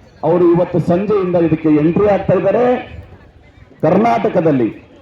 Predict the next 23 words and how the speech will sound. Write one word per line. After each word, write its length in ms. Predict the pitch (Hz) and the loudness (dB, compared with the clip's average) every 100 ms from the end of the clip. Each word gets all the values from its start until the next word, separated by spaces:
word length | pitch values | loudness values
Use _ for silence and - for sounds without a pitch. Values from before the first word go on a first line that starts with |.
| - | -6
ಎನ್ 200 | 151 202 | -4 -2
ಎಚ್ 240 | 214 214 208 | -4 -2 -4
ಎಂ 140 | 190 | 0
ಒಳಗುತ್ತಿಗೆ 600 | 180 185 190 - 180 180 | 0 0 -2 -4 -2 0
ನೌಕರರನ್ನ 640 | 175 175 175 165 160 160 156 | 0 0 0 0 0 0 -2
ಕಾಯಿ 340 | - 175 190 | -2 0 0
ಮಾಡದೇ 500 | 175 151 160 196 233 | 0 0 0 2 2
ಇದ್ದಲ್ಲಿ 720 | - 180 156 175 185 180 - - - - - - - _ - - - _ - - - - - - - - - - - | 0 0 2 2 0 -2 -8 -20 -20 -20 -20 -20 -20 _ -20 -20 -20 _ -20 -20 -20 -20 -18 -18 -18 -18 -18 -6 0
ನೆಕ್ಸ್ಟ್ 360 | 180 202 - 170 | 2 0 -2 -2
ನಮ್ಮ 240 | 160 156 | 0 0
ಪಕ್ಷದ 500 | 151 175 - 190 170 | 0 -4 0 0 0
ಸೋಲಿಗೆ 480 | 156 160 165 160 151 | 0 0 0 0 0
ಒಬ್ಬ 320 | 139 139 139 | 2 0 2
ವ್ಯಕ್ತಿ 480 | 123 131 - 214 190 | 2 2 0 -2 -2
ಕಾರಣ 240 | 180 165 | -2 0
ಆಗ್ತಾರೆ. 640 | 160 151 - 170 240 208 - - | 0 -2 -2 0 0 -4 -10 -6
ಅವ್ರು 220 | 139 143 | 0 2
ಯಾರು 300 | 156 170 165 | 2 0 0
ಅಂತ 200 | 151 139 | 0 0
ನೀವೇ 320 | 175 151 156 156 | 0 0 0 0
ತಿಳ್ಕೋಬೇಕಾಗುತ್ತೆ. 840 | 147 143 131 131 123 123 123 123 | -2 -2 -4 -4 -4 -4 -4 -4
ನಮ್ಮ 300 | 117 120 127 127 | -4 -6 -8 -2
ಸಂದೇಶವನ್ನ 600 | 156 165 175 170 143 | 0 0 0 -2 -2